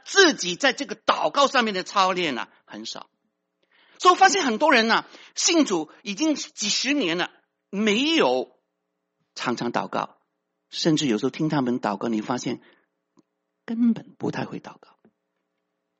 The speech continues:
今天我们祷告是什么呢？祷告来祷告去啊，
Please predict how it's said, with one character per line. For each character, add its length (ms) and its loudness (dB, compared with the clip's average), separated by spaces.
今 120 -2
天 140 0
我 80 4
们 140 4
祷 160 8
告 140 6
是 100 -2
什 160 2
么 100 2
呢？ 160 0
祷 160 2
告 160 0
来 200 -2
祷 200 -8
告 160 -2
去 300 -4
啊， 100 -10